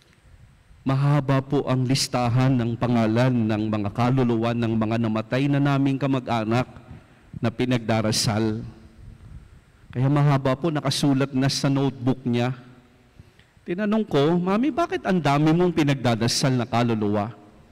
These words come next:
Di raw niya malaman, nagpapapanaginip sa kanya. Nagpapapanaginip.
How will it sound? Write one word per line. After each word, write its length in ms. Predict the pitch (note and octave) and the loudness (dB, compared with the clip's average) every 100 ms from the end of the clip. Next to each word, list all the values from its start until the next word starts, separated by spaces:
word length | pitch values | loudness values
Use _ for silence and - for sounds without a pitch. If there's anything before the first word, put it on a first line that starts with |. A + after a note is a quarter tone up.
| - | -2
Di 80 | F4+ | 0
raw 80 | G4+ | 2
niya 160 | F#4+ F4 | 2 4
malaman, 720 | B3+ G#3+ G#3 D#3+ B2+ A#2+ C3+ D#3 - - - - - - - - - | 2 2 0 0 0 0 -4 -6 -18 -20 -20 -20 -20 -20 -20 -18 -4
nagpapapanaginip 1400 | C4+ - F#4+ G4 F#4+ F4+ C#4+ G3+ G3+ F3 F#3+ - - - | -2 0 0 0 0 0 0 2 2 2 0 -4 -20 -8
sa 160 | - A3+ | -4 -2
kanya. 560 | A3+ G#3 E3 E3 C4+ - - - - - - - _ _ - - - | -2 0 2 2 0 -6 -16 -18 -20 -20 -20 -20 _ _ -20 -20 -12
Nagpapapanaginip. 1300 | - - - G#3+ A#3 A3 G3+ F#3+ D#3+ D3+ - - | -8 -6 -2 0 2 2 2 4 4 4 2 -6